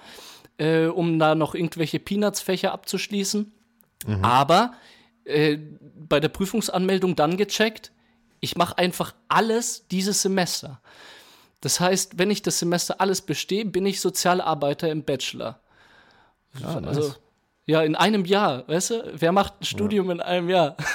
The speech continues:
Speaker 2: Naja, du hast ja davor schon ein paar Jahre studiert. <laughs>
Speaker 1: Ja, richtig, aber was anderes,
Speaker 2: Bleib mal
Speaker 1: weißt
Speaker 2: auf dem
Speaker 1: du?
Speaker 2: Boden.
Speaker 1: <laughs> Ja, okay, okay. Bleib ich mal auf dem Boden. Ich bin halt gerade so, so, äh, voll Euphorie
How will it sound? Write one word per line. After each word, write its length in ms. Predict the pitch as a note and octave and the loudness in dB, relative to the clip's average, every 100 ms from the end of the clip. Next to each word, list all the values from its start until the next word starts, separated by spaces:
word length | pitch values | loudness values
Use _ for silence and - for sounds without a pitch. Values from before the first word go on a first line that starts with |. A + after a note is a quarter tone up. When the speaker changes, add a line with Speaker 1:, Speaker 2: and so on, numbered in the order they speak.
| - - - - - G#3+ - - - | -8 -6 -6 -6 -8 -10 -10 -20 -16
Speaker 2:
Naja, 360 | - D#2+ E2 F2 | -6 -2 2 0
du 120 | F2+ | 0
hast 120 | F2+ - | -2 -2
ja 60 | |
davor 260 | F#2 - G2+ | -4 -4 -6
schon 140 | F2+ | -4
ein 20 | E2 | -4
paar 120 | F2 | -4
Jahre 180 | E2+ F2 | -4 -6
studiert. 400 | - E2 E2+ - | -8 -8 -10 -10
<laughs> 600 | - A2+ D#3+ - E3 - | -8 -2 -2 0 -2 0
Speaker 1:
Ja, 140 | D3+ E3+ | 2 4
richtig, 240 | G#3+ G#3+ | 4 4
aber 180 | F3 F3 | 4 4
was 160 | F#3+ G#3 | 2 2
anderes, 460 | A#3 E3+ C#3+ C3 | 2 2 2 2
Speaker 2:
Bleib 180 | G#2+ C#3 | 4 6
mal 20 | |
Speaker 1:
weißt 80 | A#2+ | 6
Speaker 2:
auf 60 | A2+ | 4
dem 60 | |
Speaker 1:
du? 40 | A#2+ | 2
Speaker 2:
Boden. 260 | A2 G#2 - - - | 2 0 -4 -12 -14
Speaker 1:
<laughs> 280 | - - - | -12 -14 -2
Ja, 220 | C#3 F3+ | 2 4
okay, 340 | G#3 E3+ D#3+ C#3+ | 4 4 2 2
okay. 360 | F#3 D#3+ D#3+ C3 D#4+ - D#4 - | 0 0 -2 0 -4 -4 -10 0
Bleib 220 | E3+ G3 | 4 6
ich 60 | G3+ | 6
mal 120 | G3 | 4
auf 100 | F#3+ | 4
dem 120 | F#3 | 0
Boden. 160 | F#3+ F#3 | 2 2
Ich 100 | F#3+ | 4
bin 160 | B3 | 2
halt 200 | G#3+ G#3 | 4 2
gerade 360 | - F#3+ F#3+ E3+ | 4 4 4 4
so, 320 | F#3+ F#3+ F3+ | 4 4 2
so, 240 | D#3+ E3+ F3+ | 0 -2 0
äh, 140 | E3 | -4
voll 260 | - F#3+ F#3 | 2 2 4
Euphorie 560 | F3+ E3+ - D3 G#3+ | 2 0 -2 0 0